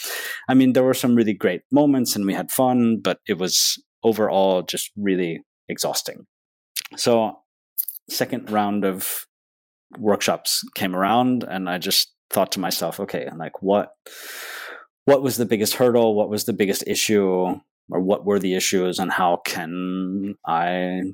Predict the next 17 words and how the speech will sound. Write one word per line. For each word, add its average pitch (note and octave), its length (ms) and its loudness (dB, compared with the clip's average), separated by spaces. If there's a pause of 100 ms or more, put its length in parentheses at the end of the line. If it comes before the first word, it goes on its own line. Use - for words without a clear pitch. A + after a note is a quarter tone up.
(580)
get D#2+ 120 -2
around D#4 280 2
that?" D2+ 180 -6 (560)
And F#2 100 -4
I E2 40 -10
said, D#2+ 200 -10
"Well, E2+ 160 -4
language G2 380 0
is F2+ 100 0
definitely E2+ 360 -6
the - 100 -14
biggest - 320 -6
issue." C#3 320 -2 (180)
So D2+ 420 -4 (800)
I F#2 600 2 (500)
just - 400 -2 (240)
decided, G#2 720 2